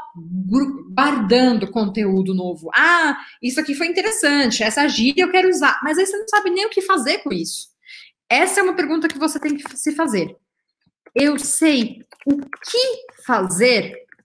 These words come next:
com o que eu estou aprendendo? Quando você não sabe o que fazer, por exemplo, um professor ou uma professora ou um livro didático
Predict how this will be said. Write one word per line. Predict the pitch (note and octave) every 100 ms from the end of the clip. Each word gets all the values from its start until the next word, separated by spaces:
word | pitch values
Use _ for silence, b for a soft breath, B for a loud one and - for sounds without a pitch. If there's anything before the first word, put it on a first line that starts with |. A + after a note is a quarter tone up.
| - - -
com | A#3+ A3
o | G#3+
que | A#3
eu | G3+
estou | F#3+ G#3
aprendendo? | F#3+ F3 F3 G#3+ A3 F3 E3+ - _ _ B B
Quando | D4+ D4+
você | D#4 E4+ E4 B3+
não | B3+ F#4
sabe | - D#4 B3 C#4+
o |
que | C#4+
fazer, | C#4 A3+ G3 A3
por | C4 A#3+
exemplo, | G#3 G#3 F#3+ F#3 - B
um | A3+ B3+
professor | D4 C#4 - G#3 A#3+ D4 A#3+
ou |
uma | A3 G#3+
professora | A3 A#3 - - G3+ C#4 C4 A3 G3+ B B
ou | A#3 C#4
um | C4+
livro | A3+ C#4+ C#4
didático | A#3 - F3 G3+ B3+ C4 - G#3+